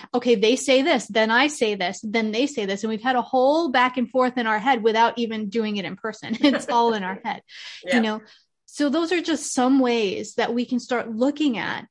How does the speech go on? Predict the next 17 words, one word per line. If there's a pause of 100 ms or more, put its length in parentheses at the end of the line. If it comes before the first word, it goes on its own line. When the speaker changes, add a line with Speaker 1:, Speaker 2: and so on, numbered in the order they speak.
Speaker 1:
where
am
I
losing
energy
in
the
day-to-day
and
how
can
I (380)
plug
some
of
those
holes